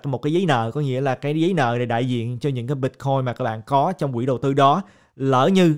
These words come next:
mà công ty Grayscale gặp vấn đề hay là lỡ như mà công ty mà phát hành cái cổ phần đó bị vấn đề thì có thể là các bạn không dễ dàng lấy lại được tiền của mình. Trong khi mà khi các bạn có được một cái quỹ đầu tư Bitcoin E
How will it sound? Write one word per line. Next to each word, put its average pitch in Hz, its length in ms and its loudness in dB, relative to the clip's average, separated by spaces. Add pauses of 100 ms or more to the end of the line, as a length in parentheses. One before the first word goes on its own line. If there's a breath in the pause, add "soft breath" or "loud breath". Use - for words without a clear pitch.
mà 131 180 -6
công 147 240 -4
ty 151 120 0
Grayscale 143 300 0
gặp 123 180 -8
vấn 185 180 0
đề 120 240 4 (260 soft breath)
hay 147 140 -2
là 143 60 2
lỡ 117 140 0
như 160 180 -2
mà 135 80 -2
công 139 260 -4
ty 143 220 2
mà 120 160 -2
phát - 300 -6
hành 120 260 -2 (120)
cái 147 100 -4
cổ 120 200 -6
phần 123 220 -4
đó 127 160 2
bị 127 120 -2
vấn 147 160 -4
đề 120 280 0
thì 131 140 -8
có 139 120 -6
thể 139 120 -4
là 120 100 -6
các 135 100 -4
bạn 113 280 -8
không 139 300 -6
dễ 117 100 -2
dàng 123 320 0
lấy 127 160 -2
lại 165 140 2
được 117 120 -6
tiền 120 120 -4
của 139 100 -4
mình. 131 200 0 (400 soft breath)
Trong 175 140 2
khi 175 300 4
mà 143 160 0
khi 147 220 -4
các 156 60 -2
bạn 131 180 0
có 156 220 2
được 131 200 0
một 117 280 -4
cái 147 240 0
quỹ 120 180 -4
đầu 127 160 0
tư 135 240 -2
Bitcoin 123 380 -6
E 143 200 -6